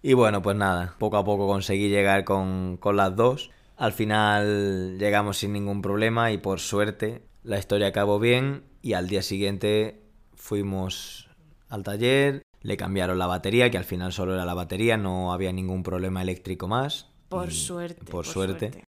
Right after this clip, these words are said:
Speaker 1: Y, y nada, el coche desde entonces está funcionando con normalidad. Nosotros rezando para que no vuelva a ocurrir nada semejante y nos vuelva a dejar tirados en un momento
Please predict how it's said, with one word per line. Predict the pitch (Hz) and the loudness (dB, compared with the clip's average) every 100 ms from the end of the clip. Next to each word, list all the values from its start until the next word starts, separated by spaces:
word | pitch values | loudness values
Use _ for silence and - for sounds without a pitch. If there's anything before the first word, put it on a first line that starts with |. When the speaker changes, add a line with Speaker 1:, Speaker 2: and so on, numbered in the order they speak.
| - | -6
Speaker 1:
Y, | 107 101 95 90 90 | -2 0 0 -2 -4
y | 98 | -4
nada, | 92 98 | -2 -2
el | 90 | -4
coche | 92 - 92 92 90 | -4 -2 0 0 0
desde | 98 90 | -2 -2
entonces | 95 92 101 101 90 | -2 -2 -2 -2 -4
está | - 95 | -4 -4
funcionando | 101 98 98 95 95 | -4 -4 -2 -2 -2
con | 98 | -2
normalidad. | 95 92 95 95 101 123 190 - - | -2 -2 0 0 0 0 -4 -16 -10
Nosotros | 95 104 104 98 | -6 -2 0 0
rezando | 101 - 110 110 95 | 0 2 2 4 2
para | 98 95 | 0 0
que | 95 | 0
no | 98 104 | 0 0
vuelva | 98 104 101 95 98 | 2 4 4 4 4
a | |
ocurrir | 98 104 101 104 101 98 | 2 -2 0 2 4 2
nada | 95 98 98 95 | 2 2 2 0
semejante | 95 98 - 110 104 | -2 -2 0 0 0
y | 98 | -2
nos | 90 | 0
vuelva | 101 98 | 0 2
a | 95 | 0
dejar | 92 95 | 0 -4
tirados | 95 101 101 101 95 87 - | -2 0 2 2 0 -2 -10
en | - 101 | -8 -4
un | 104 | -4
momento | 104 101 101 98 101 98 95 92 90 | -2 -2 -2 -2 0 2 2 0 -2